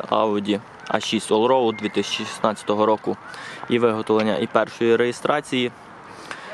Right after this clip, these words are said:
Сто вісімдесят тисяч пробігу по автомобілю, трьохлітровий дизельний двигун потужністю двісті вісімнадцять кінських сил, п'ятсот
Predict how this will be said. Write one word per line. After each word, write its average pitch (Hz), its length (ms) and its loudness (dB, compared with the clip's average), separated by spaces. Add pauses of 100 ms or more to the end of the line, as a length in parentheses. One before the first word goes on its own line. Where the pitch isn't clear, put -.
(140)
Сто - 200 0
вісімдесят 127 560 0
тисяч 123 400 -2
пробігу 135 540 2
по 127 80 4
автомобілю, 113 720 0 (260)
трьохлітровий 113 680 2
дизельний 110 460 0
двигун 117 420 0 (440)
потужністю 113 560 -2
двісті 113 340 -4
вісімнадцять 110 560 0
кінських 120 420 -2
сил, 156 280 0 (580)
п'ятсот 120 340 0